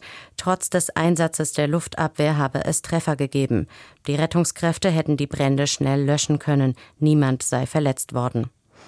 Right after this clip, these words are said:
Die Ukraine griff nach russischen Angaben ein Petrochemiewerk im Uralgebirge an. Eine Wasseraufbereitungsanlage in Baschkortostan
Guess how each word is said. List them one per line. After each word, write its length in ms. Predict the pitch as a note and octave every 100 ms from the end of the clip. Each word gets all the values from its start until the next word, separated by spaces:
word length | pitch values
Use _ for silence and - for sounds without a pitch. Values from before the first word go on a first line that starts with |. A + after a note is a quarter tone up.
| - -
Die 100 | E3
Ukraine 580 | D#3+ - D#3+ E3 F3+ A3+
griff 280 | - G3 -
nach 220 | E3+ D#3+
russischen 340 | F#3 - - E3
Angaben 480 | C#3+ D3 D#3 D#3+
ein 220 | D#3+ D#3 D3
Petrochemiewerk 1160 | - F#3+ - D#3+ D3+ D#3 D3+ D3+ C#3+ D3 C#3+
im 200 | - D3
Uralgebirge 840 | D#3 C#3+ D3+ D#3+ D3 C#3 C3 A#2+
an. 220 | - B2+ B2+ - - - -
Eine 280 | - C3+ C#3
Wasseraufbereitungsanlage 1900 | C#3+ E3 F3+ D#3+ D3+ D3 - C#3+ D3 - C#3 - - D3 D3 C#3+ C3+ C3+ C3+
in 320 | - C3 B2
Baschkortostan 1000 | B2+ C#3+ - - C#3 C#3+ C3+ - D#3 D#3+